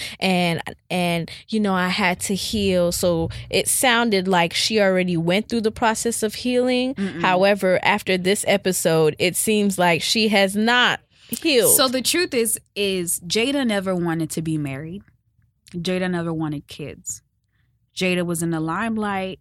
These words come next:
Speaker 2: The limelight gave her too much attention. She left the limelight, bought a house on a farm, stayed on the farm,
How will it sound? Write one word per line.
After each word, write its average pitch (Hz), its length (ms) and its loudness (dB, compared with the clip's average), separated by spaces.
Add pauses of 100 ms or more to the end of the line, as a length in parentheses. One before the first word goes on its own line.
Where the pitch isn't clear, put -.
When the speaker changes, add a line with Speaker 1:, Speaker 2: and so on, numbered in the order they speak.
(140)
Speaker 2:
The 170 80 -6
limelight 160 500 -4
gave 151 200 -10
her 156 80 -10
too 160 180 -6
much 151 180 -8
attention. 180 800 -6 (340)
She - 300 -4
left 170 380 -4
the 180 80 -4
limelight, 151 720 -4 (320)
bought 147 300 -4
a 160 60 -2
house 156 280 -4
on 160 100 -6
a 156 60 -4
farm, 143 560 -8 (340)
stayed - 380 -4
on 160 140 -4
the 156 80 -6
farm, 147 480 -10